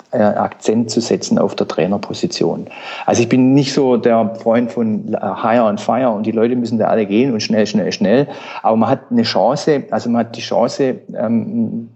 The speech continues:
vorbeigehen lassen, da nochmal was zu, zu, zu machen. Denn Kramny hat für mich immer ein, ein toller Typ, ähm, äh, auch ein, einer, der, ähm, absoluten VfBler durch und durch ist, viele Jahre ja hier war in der Jugend und auch bei den Profis gespielt hat, auch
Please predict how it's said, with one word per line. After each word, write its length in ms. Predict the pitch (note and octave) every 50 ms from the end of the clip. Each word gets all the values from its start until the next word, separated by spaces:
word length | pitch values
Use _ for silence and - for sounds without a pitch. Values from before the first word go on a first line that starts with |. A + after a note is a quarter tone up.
| - - -
vorbeigehen 560 | - A#2 - - F2+ - C3 C3+ C#3 C3+ B2+
lassen, 400 | A#2 A2 G#2+ - - - A#2+ - - - - - -
da 160 | - F#2 F#2+
nochmal 300 | A#2 B2+ A#2 B2+ B2 A2+
was 220 | A2+ A2+ A2+ - -
zu, 320 | - A#2+ A2 A2+ - A2
zu, 280 | - - - A2 G#2 E2+
zu 220 | - - - G#2+
machen. 300 | F#2+ F2 F2 - C#3 C3+
Denn 240 | A#2 A#2+ A#2 A#2 A#2 - - - - -
Kramny 300 | - - G#2 G#2 C#3 C#3+
hat 140 | C#3 C#3 B2
für 120 | - - A#2+
mich 200 | C3 C3 - -
immer 380 | C3 C3 C3+ C3+ C3 C3 - - - - _ _ _ _ _ _ - - - -
ein, 240 | - A2 G#2+ G#2+
ein 240 | - F#2+ F#2+ F2+ -
toller 260 | - - C3 C#3+ C#3
Typ, 460 | C3 - D#3 F3 F#3 F3 - - - -
ähm, 320 | A2+ A2+ A2 G#2 G2+ -
äh, 160 | - A2+ G#2 E2+
auch 220 | - G2 G2 -
ein, 280 | G#2+ - G#2+ G#2 - -
einer, 300 | G2+ G2 G#2 A2 G#2+ G#2
der, 400 | - G2+ F#2 F#2 F#2 - - - A2
ähm, 460 | G2+ G2 G2 G2+ - - - - - _ - - - A2+ A#2 A2+
absoluten 480 | - A#2 - - C#3 C3 C3 B2+ A#2
VfBler 640 | A#2 A#2+ G#2+ G2 G2+ - - A#2+ B2+ C#3+ C#3+ B2+ A2+
durch 280 | - C3+ C3+ C#3 C3+
und 80 | C3+ A#2+ A2+
durch 240 | B2 C3+ D#3 E3+ E3+
ist, 240 | C3+ C3+ B2+ - -
viele 240 | - - A#2+ A#2+ A2+
Jahre 280 | G2 E2+ G2+ G#2+ A2+
ja 120 | G#2 G#2 G2
hier 200 | F#2+ G#2+ G#2+ F#2
war 220 | F2+ G2+ A#2 A#2
in 80 | A2 G#2
der 80 | G2
Jugend 380 | F#2 G2 A2 B2 B2+ B2 A2+ -
und 100 | G2 G#2
auch 240 | - - - - - - - -
bei 80 | - -
den 140 | G#2+ F#2 -
Profis 380 | - C3 C3 - E3+ D#3+ -
gespielt 440 | - - - - - B2 B2 B2+ -
hat, 160 | - A2 -
auch 220 | - - - -